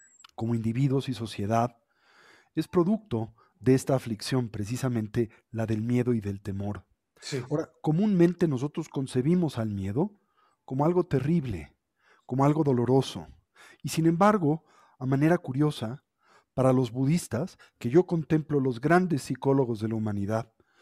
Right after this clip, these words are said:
Speaker 1: esta emoción, curiosamente, no se incluye dentro de sus largas y detalladas listas de aflicciones mentales contenidas dentro de la literatura del Abhidharma, esto es,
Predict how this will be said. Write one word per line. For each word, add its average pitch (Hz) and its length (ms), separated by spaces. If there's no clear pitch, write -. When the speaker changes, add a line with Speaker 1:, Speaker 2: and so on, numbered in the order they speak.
Speaker 1:
esta 175 240
emoción, 180 580
curiosamente, 170 720
no 165 120
se - 140
incluye 170 540
dentro 135 280
de 123 120
sus 123 260
largas 135 460
y - 20
detalladas 117 600
listas 123 480
de 123 100
aflicciones 135 540
mentales 135 640
contenidas 156 800
dentro 131 260
de 131 80
la 123 100
literatura 120 560
del 139 140
Abhidharma, 104 640
esto 147 260
es, 151 140